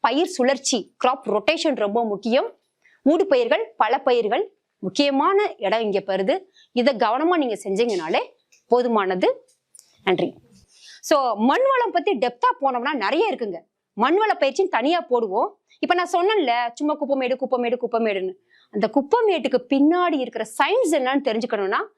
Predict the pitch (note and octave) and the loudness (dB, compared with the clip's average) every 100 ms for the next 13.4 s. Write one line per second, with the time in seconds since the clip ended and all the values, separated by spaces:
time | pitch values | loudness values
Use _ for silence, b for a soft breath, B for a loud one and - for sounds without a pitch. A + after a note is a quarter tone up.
0 | b b _ A#3+ E4 A4+ G#4 D4 - A3 | b b _ 2 4 2 2 0 -2 0
1 | D#4+ F#4+ C#4 G4+ D#4+ - - - - A3 | 2 2 2 0 -2 -2 -2 -2 -2 0
2 | D4+ D#4 A3 F#3+ F#3 A3+ D4+ F#4 G#4 G4+ | 0 0 -4 -6 0 0 2 2 2 0
3 | B3+ B3 C4+ A#3 G#3 G3+ F#3 A#3+ G3 E3+ | -2 -2 -2 -4 -6 -8 -4 -2 -2 -4
4 | F3+ F#3+ G3+ F#3+ _ B B B - D#4 | -2 -2 -2 -6 _ B B B 2 2
5 | B3 D4 B4 F#4 E4+ C#4+ C#4 D#4 A#3+ A#3 | 2 2 2 2 0 0 0 0 0 2
6 | B4 B B B3 A3+ B3 B3 F4+ E4+ C#4+ | 0 B B -4 -2 -2 0 0 0 0
7 | D4 - C4 D#4 E4 F#4 A4 E4 F4 F4 | -2 -4 -2 0 0 0 -2 -2 0 0
8 | D#4+ D#4+ D#4+ E4 D4 C4 D4+ G#4+ _ B3 | 0 0 -2 -2 -4 -2 -4 -4 _ -4
9 | C4+ D4+ A3+ A#3+ A3 - _ _ G3 A3 | 0 2 0 0 -4 -6 _ _ -6 -2
10 | B3+ - B3 D#4 C#4 G3 E3 G#3 C#4 F4 | -2 0 0 0 -2 -4 -4 -2 -2 -4
11 | E4+ _ E4 E4 C4+ F3+ _ _ _ _ | -8 _ 0 2 0 -2 _ _ _ _
12 | _ _ _ _ - B3+ B3 E4 F4 B4+ | _ _ _ _ -2 -2 2 2 4 2
13 | G4 - F3 - | 2 0 -2 -6